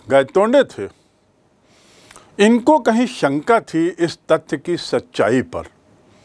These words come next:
और इस तथ्य की सच्चाई पर शंका को लेकर एक उन्होंने एक लेख लिखा था, एक लेख तो नहीं कहना चाहिए, अपना भाषण तैयार किया था, जिस पर उन्हें आज़ाद मैदान में भाषण देना था।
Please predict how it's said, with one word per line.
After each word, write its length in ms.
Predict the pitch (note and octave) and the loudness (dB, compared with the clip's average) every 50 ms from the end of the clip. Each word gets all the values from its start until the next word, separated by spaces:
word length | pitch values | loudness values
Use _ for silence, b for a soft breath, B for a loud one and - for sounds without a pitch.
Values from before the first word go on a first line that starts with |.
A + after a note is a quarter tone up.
| B B B B B B B B B B B B B B B B B B B B B B D3 | B B B B B B B B B B B B B B B B B B B B B B 2
और 360 | E3 G3 A3+ B3+ B3+ B3 G3+ | 4 4 4 2 4 4 2
इस 200 | G3 - - - | 2 2 2 2
तथ्य 280 | G3 G#3+ G#3+ - B3 | 2 2 2 0 -4
की 220 | A3+ - B3 A#3 G3+ | -2 2 0 0 0
सच्चाई 500 | - - D#3 B2 - - C#3+ D#3+ G3 G#3+ | 2 -2 -2 0 2 2 4 4 4 2
पर 240 | G#3+ - G#3 G#3+ F3 | 2 2 0 0 0
शंका 540 | - - - C3+ C3+ C#3 - - A3 A3+ | -2 -2 -2 -2 -2 -2 0 2 2 2
को 180 | G#3+ - F#3 D#3 | 2 2 0 -2
लेकर 600 | C3 A#2+ C3 E3 G3+ G#3+ - - C#3+ D3+ E3+ F#3 | 0 2 2 2 2 2 2 0 0 0 0 -2
एक 400 | - - F3 F#3+ A#3 A#3 - - | -4 0 0 0 0 0 -2 -2
उन्होंने 360 | D3+ C#3+ D3 D#3 E3 F#3+ G3+ G3 _ _ _ _ _ b b b b b b b b b b - | -2 0 0 -2 -2 -2 -6 -6 _ _ _ _ _ b b b b b b b b b b 2
एक 240 | C#3 C#3+ C3 - - - - _ - | 2 2 2 0 -8 -18 -14 _ -2
लेख 380 | A#2+ C3 C#3+ F3 A3 A3+ - - | 2 4 6 6 4 4 2 -2
लिखा 300 | D3 C#3 - - A#2+ A2+ | -2 -2 0 -2 -2 -2
था, 180 | - E3 F#3 | -2 -2 -2
एक 260 | G3+ F3 D#3+ C#3+ - C3+ | 0 0 -2 -2 -2 0
लेख 280 | B2+ D3+ F#3+ G3+ G3+ _ | 2 2 2 2 0 _
तो 80 | - F3+ | -6 -6
नहीं 120 | F#3+ G3 | -6 -4
कहना 260 | - D#3+ C#3 C3 C#3 C#3+ | -6 -6 -4 -4 -4 -4
चाहिए, 180 | C#3+ G3 F#3+ | -2 0 -2
अपना 240 | E3+ - - F#3 E3 | -2 0 0 -2 -2
भाषण 460 | A2 F#2+ - A#2+ B2 - - A#3+ A3+ | -2 -2 -2 -2 -2 -2 -4 -8 -8
तैयार 380 | - - D#3 C#3 B2+ A#2+ A#2+ A2+ | -6 -4 -2 0 0 0 0 -2
किया 240 | - - C3 B2 A2+ | -4 -2 -2 -2 -2
था, 300 | - E3+ F#3 G#3+ G3+ B B B B B B B B B B - | 0 0 -2 -2 -2 B B B B B B B B B B -2
जिस 260 | B2 D#3+ G3 F#3+ - | 2 2 2 2 0
पर 260 | - _ B3 B3+ B3+ | -4 _ 0 2 2
उन्हें 640 | A#3+ - D#3 D#3+ D3+ D#3+ E3 F3+ G3 A3 B3+ C4+ - - - _ _ _ _ _ _ _ _ _ - C3 | 0 -2 -2 -2 -2 0 0 0 0 0 -2 -6 -8 -14 -20 _ _ _ _ _ _ _ _ _ 0 2
आज़ाद 420 | C#3 C3+ B2 C#3 D#3 F3+ F#3+ F3 | 2 2 2 4 4 2 2 0
मैदान 400 | C#3+ B2 A#2+ A#2 A#2 A#2 A#2 B2 | -2 -4 -4 -2 -2 -2 -2 -4
में 220 | E3 G3+ A3 D#3+ | -4 -6 -8 -8
भाषण 420 | G#2+ - G#2 G#2 - - D3+ D3+ A2 | -6 -6 -8 -8 -6 -6 -8 -6 -4
देना 280 | G2+ G2 G2 G2 F#2+ | -6 -6 -4 -6 -8
था। 240 | F2+ - - F#2 - | -8 -8 -8 -10 -10